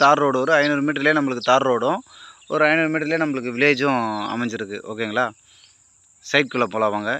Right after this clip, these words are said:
இந்த மண் ரோடு, இந்த மண் ரோட்லேருந்து வந்து பார்த்தீங்கன்னா, நமக்கு ஓப்பன் கேட்டு,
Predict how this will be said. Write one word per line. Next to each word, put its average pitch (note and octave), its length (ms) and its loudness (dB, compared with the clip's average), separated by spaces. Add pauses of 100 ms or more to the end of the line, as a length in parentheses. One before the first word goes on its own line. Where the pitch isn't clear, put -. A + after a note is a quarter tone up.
(120)
இந்த A#2+ 180 -8
மண் B2+ 200 -2
ரோடு, C#3+ 220 0 (360)
இந்த A#2+ 180 -10
மண் C3 180 -2
ரோட்லேருந்து C3+ 440 2
வந்து B2 200 -2
பார்த்தீங்கன்னா, A2+ 380 2 (380)
நமக்கு B2 280 0 (680)
ஓப்பன் C3 320 2
கேட்டு, A2+ 240 2